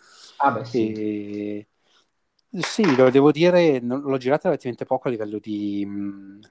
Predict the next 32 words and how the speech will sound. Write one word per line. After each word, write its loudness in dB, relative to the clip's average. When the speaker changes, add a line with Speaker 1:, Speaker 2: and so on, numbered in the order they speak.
Speaker 2:
di -16
templi, -4
che -8
poi -2
Tokyo -6
Kyoto -6
in -8
teoria -6
è -4
famosa -10
per -18
la -8
spiritualità, -4
e -12
ci -20
sono -10
tutti -18
i -2
vari -4
templi -8
famosi, -10
il, -12
mm, -14
padiglione -10
dorato, -16
come -16
si -20
chiama? -16
Gi-, -20
Ginkokuji, -12
mi -14
sembra. -10